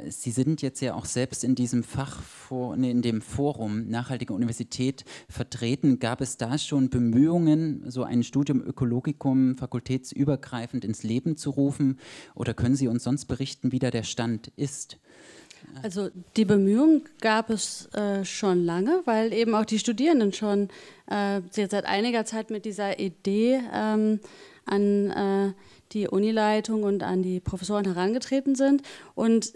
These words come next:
Speaker 2: es wundert mich ehrlich gesagt so ein bisschen, dass die Idee noch nicht umgesetzt ist. Ich bin mir gar nicht so richtig darüber im Klaren, woran das eigentlich liegt, weil das, m, finde ich, so eine vergleichsweise niedrigschwellige Sache eigentlich ist. Also den Ü-W-P-Bereich gibt's ohnehin,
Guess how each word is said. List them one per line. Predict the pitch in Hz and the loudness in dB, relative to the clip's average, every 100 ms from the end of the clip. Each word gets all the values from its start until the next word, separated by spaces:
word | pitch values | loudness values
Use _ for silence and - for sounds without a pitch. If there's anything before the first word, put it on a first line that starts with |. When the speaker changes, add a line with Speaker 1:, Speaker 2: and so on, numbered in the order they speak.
| - | -4
Speaker 2:
es | 196 185 - - | -4 -4 -10 -2
wundert | 240 285 294 277 | 6 8 8 6
mich | 247 - | 0 0
ehrlich | 226 247 294 - | 2 4 4 -2
gesagt | 247 247 | -6 -2
so | 262 | 0
ein | |
bisschen, | 254 262 233 | 0 2 0
dass | 233 | 0
die | - | 0
Idee | 220 226 | 2 4
noch | 220 208 - - | 2 0 -6 -6
nicht | 214 214 240 - - | 2 4 2 0 0
umgesetzt | 240 240 190 160 160 - - | 4 6 6 2 -4 -6 -8
ist. | 185 180 | -6 -6
Ich | 196 - | -8 0
bin | 233 | 4
mir | 240 233 | 4 2
gar | 220 226 | 2 2
nicht | 247 | 2
so | 233 | 0
richtig | 226 233 302 294 | -2 -2 -2 0
darüber | 262 262 262 | 0 4 4
im | 254 247 | 2 -2
Klaren, | - 262 262 | -4 -2 0
woran | 220 190 185 190 294 | -2 -4 -2 4 4
das | 339 | 4
eigentlich | - 262 247 233 - 233 | 2 -2 0 -4 -6 0
liegt, | 311 349 - - - | 0 0 -4 -16 -8
weil | - 233 | -2 2
das, | 240 - | 2 0
m, | - 208 196 | -4 -4 0
finde | 254 262 240 | 2 4 2
ich, | - - | -2 -2
so | 226 | 0
eine | 233 | 2
vergleichsweise | 233 214 220 233 220 214 | 2 0 0 0 -2 0
niedrigschwellige | 214 226 233 - 220 214 208 196 | 0 2 0 0 -4 -2 -2 0
Sache | 208 208 196 | -2 -2 -4
eigentlich | 180 185 180 | -2 -2 -4
ist. | - | -4
Also | 185 202 | -4 0
den | 202 202 160 | 0 0 0
Ü-W-P-Bereich | 208 202 208 240 269 254 214 214 | -2 -2 -2 -2 0 0 0 -2
gibt's | - - - | -6 -8 -8
ohnehin, | - 208 196 196 285 349 | -4 0 0 2 6 4